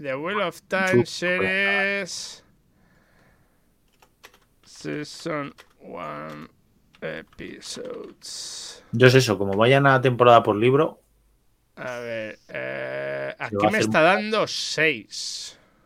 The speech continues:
Speaker 1: Pero deben ser los que se sabe que ya van a emitir, o
Speaker 2: Yo en I M D B tengo hasta el ocho. No me da.
Speaker 1: Eh, a ver, el Wikipedia, a ver qué me cuenta.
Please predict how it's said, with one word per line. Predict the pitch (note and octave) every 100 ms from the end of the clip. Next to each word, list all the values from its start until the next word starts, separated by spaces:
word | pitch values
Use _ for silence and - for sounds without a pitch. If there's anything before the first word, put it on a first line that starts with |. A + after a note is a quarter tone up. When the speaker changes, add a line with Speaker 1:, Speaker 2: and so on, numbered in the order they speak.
| _ _ _ -
Speaker 1:
Pero | C3 A#2
deben | C#3 D#3+
ser | - F#3
los | E3
que | - C3
se | C3+ A#2+ A#2
sabe | - C3+
que | D3
ya | C3+
van | C#3+ D3+
a |
emitir, | B2+ A2+ E3 F#3+ A#3
o | D#3 A#2 G#2+ G2+ F#2+ - - _ _ _ _ _ _ -
Speaker 2:
Yo | A#2+ F2 E2+ E2+
en | F2 F2+
I | F2
M | F2
D | E2+
B | F2
tengo | G2 B2+
hasta | - - -
el |
ocho. | E2 - - G3 _ _ _ _ _ _
No | E3+
me | E3
da. | E3 D3+ -
Speaker 1:
Eh, | A#2 A2+ G2+ G#2 - - - - - -
a | B2+
ver, | A#2 A#2
el | A#2
Wikipedia, | A2+ A2 A#2 B2 B2 B2
a |
ver | A#2+
qué | A#2
me | A2
cuenta. | A2 G#2+ A2 - B2 -